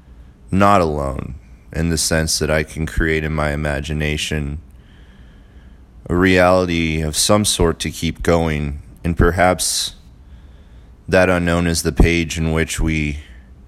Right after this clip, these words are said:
we create our own, our own dreams into this world. And however we do that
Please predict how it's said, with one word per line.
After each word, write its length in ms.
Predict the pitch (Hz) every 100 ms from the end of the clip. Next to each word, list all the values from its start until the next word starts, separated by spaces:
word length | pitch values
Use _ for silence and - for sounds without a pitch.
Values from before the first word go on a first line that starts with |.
| - - - - - -
we 140 | - 90
create 420 | - 90 87 87
our 200 | 85 80
own, 420 | 82 85 82 80 - - - - -
our 180 | 85
own 160 | 87 87
dreams 760 | 82 98 101 80 73 - - - -
into 360 | 85 85 -
this 240 | 117 120 -
world. 440 | 131 123 80 67 - - - - - - - -
And 580 | - 92 95 92 90 - - - - - - - - -
however 320 | 101 95 98 98
we 140 | 98
do 260 | 95 95 98
that 340 | 101 107 113